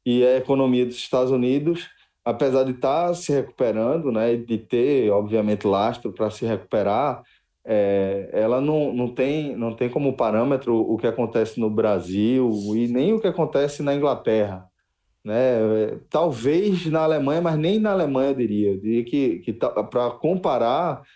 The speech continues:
vai ser uma comparação com a economia da China. E a com-, a economia da China,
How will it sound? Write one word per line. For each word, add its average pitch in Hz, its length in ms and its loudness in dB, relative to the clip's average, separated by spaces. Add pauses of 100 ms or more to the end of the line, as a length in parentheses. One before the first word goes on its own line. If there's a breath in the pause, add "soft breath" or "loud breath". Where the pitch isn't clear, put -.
(160 soft breath)
vai 135 160 -2
ser 151 460 0
uma 135 180 0
comparação 139 540 -2
com 139 80 -2
a 156 40 2
economia 156 360 0
da 208 140 0
China. 113 280 -2
E 117 40 2
a 113 40 2
com-, 131 240 -4
a 120 80 2
economia 127 360 0
da 127 120 2
China, 143 480 -4